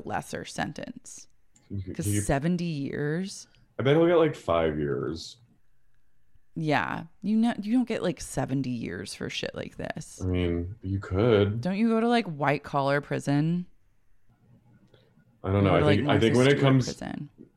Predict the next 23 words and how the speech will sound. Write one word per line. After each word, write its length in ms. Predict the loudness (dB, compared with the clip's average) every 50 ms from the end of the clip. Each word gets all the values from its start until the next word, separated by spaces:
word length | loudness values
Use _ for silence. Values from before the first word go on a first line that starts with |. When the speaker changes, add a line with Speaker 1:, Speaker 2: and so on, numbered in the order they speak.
| _
Speaker 2:
I 40 | -2
think 160 | 0 2 4 4
when 100 | 6 6
it's, 240 | 4 4 2 0 2
like, 280 | 2 4 2 2 0
identity 500 | 0 0 2 2 2 2 2 2 2 0
theft 400 | 0 0 2 2 2 0 -2 -4 -6
and 80 | -6
stuff 180 | -2 -2 0 0
like 160 | 0 0 2 2
this, 260 | 2 2 2 0 -4
you 100 | -4 0
get, 220 | 2 2 2 2
like, 320 | 0 0 -2 -2 -6 -12 _ _ _ _ _ _
federal 420 | -4 -4 -2 0 -2 -2 -2 -6 -12 _ _ _ _ _ _ _ _ _ _
prosecution. 720 | -10 -10 -10 -10 -12 _ -14 -14 -14 -14 -14 -14 -14 -14 -16 _ _ _ _ _ _ _ _ -20 -20 -20 -20 -20 -20 _ _ _ _ _ _ _ _ _ _ _ -20 -20 -20 _ _ _ _ _
So 100 | -10 -6
it's 100 | -4 -2
like 100 | -2 -2
a 40 |
f-, 200 | -2 -4 -8 -14 _ _ -6
like 100 | -4 -2
a, 160 | -2 -2 -2